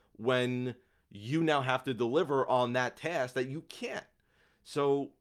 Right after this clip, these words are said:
and that really, to the earlier point, Carmen, like, you break that trust instantly because now you're making everyone look bad, and you should have just said no from the start. This way, everyone could have moved on.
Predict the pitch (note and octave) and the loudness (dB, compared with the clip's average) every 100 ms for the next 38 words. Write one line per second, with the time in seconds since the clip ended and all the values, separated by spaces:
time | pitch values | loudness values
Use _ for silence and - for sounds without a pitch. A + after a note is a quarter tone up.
0 | _ _ C3 C3 C#3 F3 - _ B2+ A#2+ | _ _ -2 0 -2 -4 -8 _ -8 4
1 | E3+ D#3+ C3+ B2+ A#2+ D3+ F#3 B2+ A2+ G#2+ | 4 4 0 -2 2 4 4 2 -2 0
2 | A2+ G#2+ G#2+ - A#2+ E3 F#3+ G3+ D3 A2+ | -2 -2 -6 -8 -8 -4 -4 -2 -2 -2
3 | - F3 B3+ - - - _ _ _ E3+ | -4 -4 -4 -8 -16 -20 _ _ _ 0
4 | C4 D#4+ - A#2+ F#2 F2 - _ _ _ | 2 0 -2 -4 -4 -14 -16 _ _ _
5 | _ B2+ D3+ D3 C#3+ D#3+ G#3+ F3+ D#3 D3+ | _ 0 2 2 2 0 0 0 -2 -2
6 | - D#3+ G3+ D3 C#3+ G#3+ - A2 F#2+ G#2+ | -4 -2 0 2 2 0 0 0 0 -4
7 | - _ _ _ - D3 D#3+ E3+ G3 B3 | -8 _ _ _ -2 0 0 -4 -4 -4
8 | A#3+ G#3+ F#3+ E3 E3 D3 D3 - F#3+ G#3 | -4 0 0 2 -2 -4 -10 0 2 2
9 | C#3+ A#2+ C3+ C#3 C#3+ C#3 B2+ C3 A2+ G2 | 0 0 4 4 4 0 0 -2 -2 -4
10 | C#2+ | -6